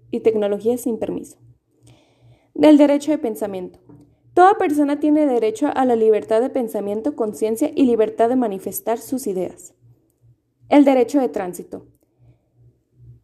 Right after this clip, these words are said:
Un conjunto de normas de diversa índole, administrativas, penales, civiles, cuyo elemento de enlace es el campo en el que lo aplican.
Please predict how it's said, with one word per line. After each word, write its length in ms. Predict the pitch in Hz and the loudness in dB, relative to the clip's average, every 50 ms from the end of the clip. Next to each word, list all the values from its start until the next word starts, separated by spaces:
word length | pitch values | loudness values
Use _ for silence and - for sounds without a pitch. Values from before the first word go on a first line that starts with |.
| _ _ _ - | _ _ _ 2
Un 160 | 311 339 320 | 4 4 6
conjunto 520 | 330 403 403 427 415 392 349 302 330 349 | 4 2 2 0 0 0 0 2 2 4
de 120 | 349 311 254 | 4 4 4
normas 360 | 240 226 220 226 254 277 277 | 4 2 2 2 0 0 0
de 120 | 294 277 | 0 0
diversa 580 | 247 220 214 202 196 202 196 - 269 285 294 285 - | 0 0 0 0 0 -2 -4 -4 -2 -2 -2 -2 -2
índole, 560 | 277 254 247 247 269 285 302 339 440 523 571 - - _ _ - | -2 0 0 2 2 2 2 2 0 -2 -6 -12 -18 _ _ -2
administrativas, 1000 | 262 262 240 247 240 233 233 240 233 220 220 214 - 233 233 254 285 302 330 330 | -2 0 2 2 0 0 0 -2 -2 -2 -2 -2 -2 -4 -2 -2 -2 -2 -2 -2
penales, 540 | 330 - 226 220 220 220 240 269 311 311 - | -4 -2 -2 0 0 0 2 0 0 -2 -2
civiles, 460 | 240 226 220 226 240 277 311 320 311 | -2 0 0 0 0 0 -2 -2 -4
cuyo 260 | - - 269 247 233 | -4 -2 2 4 4
elemento 480 | 220 220 214 208 208 214 214 214 285 285 | 4 4 2 0 -2 -4 -2 -2 -2 0
de 140 | 269 233 214 | 0 0 -2
enlace 480 | 202 202 208 214 226 - 294 294 - - | -2 -2 -2 -2 -2 -2 -4 -4 0 0
es 160 | 226 220 - | -2 0 0
el 140 | 240 233 - | -4 -6 -4
campo 320 | - 240 233 233 262 269 | -4 -4 -4 -2 -2 -2
en 100 | 269 233 | -2 -2
el 160 | 208 196 196 | -2 -4 -8
que 80 | - 190 | -10 -8
lo 80 | 190 | -6
aplican. 460 | 190 185 185 - - - - - - | -6 -6 -6 -8 -8 -8 -8 -12 -18